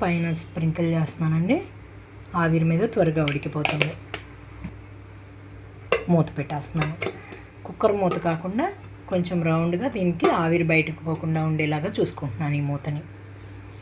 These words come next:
ఇక్కడైతే మీడియం ఫ్లేమ్లో ఉంచితే మనకి ఐదు నుంచి ఏడు నిమిషాలు పడుతుందండి. హై ఫ్లేమ్లో ఉంచితే ఐదు నిమిషాల్లో అయిపోతుంది.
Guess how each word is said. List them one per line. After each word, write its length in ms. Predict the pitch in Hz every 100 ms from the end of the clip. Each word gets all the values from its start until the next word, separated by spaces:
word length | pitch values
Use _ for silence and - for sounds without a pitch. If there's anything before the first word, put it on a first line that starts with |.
| - - -
ఇక్కడైతే 540 | - - 262 208 170 220
మీడియం 440 | 247 196 196 214
ఫ్లేమ్లో 420 | 214 208 190 185
ఉంచితే 480 | 180 175 175 - 214
మనకి 420 | 262 190 170 - 285 247 165
ఐదు 140 | 165 175
నుంచి 180 | 165 190
ఏడు 100 | 160
నిమిషాలు 380 | 160 160 - 156
పడుతుందండి. 540 | 160 147 160 160 165 240
హై 140 | 208 165 165
ఫ్లేమ్లో 320 | 175 160 160
ఉంచితే 380 | 151 - - 359 - - - - - 180
ఐదు 120 | 165 165
నిమిషాల్లో 380 | 151 160 156 156
అయిపోతుంది. 500 | 147 160 - 160 160